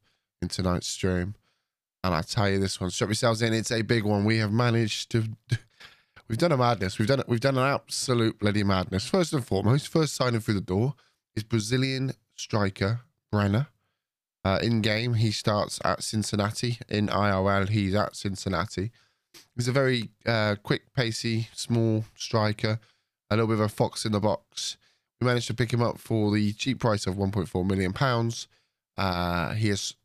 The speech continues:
a proven scorer in the, uh, uh, M L S, scoring over twenty goals last season. I feel that this guy could really open up a, a world of possibilities for us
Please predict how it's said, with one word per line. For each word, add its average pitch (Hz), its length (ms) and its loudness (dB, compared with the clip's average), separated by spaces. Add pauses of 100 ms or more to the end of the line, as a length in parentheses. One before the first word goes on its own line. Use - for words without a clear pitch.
(200)
a - 40 -20
proven 135 440 0
scorer 104 400 0
in 95 220 0
the, 92 280 -2
uh, 92 220 -2
uh, 92 160 0
M 98 160 2
L 95 100 2
S, 131 380 -2
scoring 101 460 0
over 95 200 -2 (140)
twenty 107 220 0
goals 113 320 0
last 113 240 0
season. 113 420 0 (840)
I - 20 0
feel 131 380 2
that 110 80 -2
this 113 180 0
guy 104 400 2
could 95 200 -6
really 101 420 2
open 92 280 0
up 92 160 -2
a, 98 100 -8 (200)
a 98 80 2
world 113 400 2
of 113 120 -6
possibilities 101 960 -4 (580)
for 92 260 -2
us - 380 -10